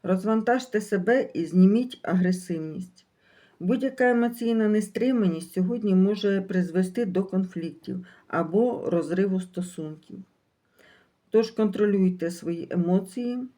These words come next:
і силу свою, і не ігноруйте повітряні тривоги. Бережіть себе і рідних.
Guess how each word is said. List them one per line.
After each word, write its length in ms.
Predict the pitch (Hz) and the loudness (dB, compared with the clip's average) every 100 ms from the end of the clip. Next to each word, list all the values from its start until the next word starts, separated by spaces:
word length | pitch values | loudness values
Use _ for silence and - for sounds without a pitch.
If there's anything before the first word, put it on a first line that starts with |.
| _ | _
і 100 | 196 | -8
силу 420 | 196 - 180 156 170 | -8 -2 -2 -2 -8
свою, 460 | - 165 160 156 180 - _ | -12 -12 -10 -12 -16 -20 _
і 100 | 190 | 2
не 160 | 185 190 | 4 6
ігноруйте 560 | 190 185 190 233 277 - | 4 4 2 0 -4 -6
повітряні 580 | 143 143 180 180 180 | -6 -4 -4 -2 -2
тривоги. 520 | 180 175 151 151 - 180 - - - - | -2 -6 -10 -12 -16 -16 -18 -20 -20 -2
Бережіть 520 | 180 190 214 247 247 | 2 2 0 -6 -4
себе 360 | 220 185 233 208 | -2 2 4 4
і 40 | |
рідних. 440 | 180 160 - 180 | 0 -8 -8 -10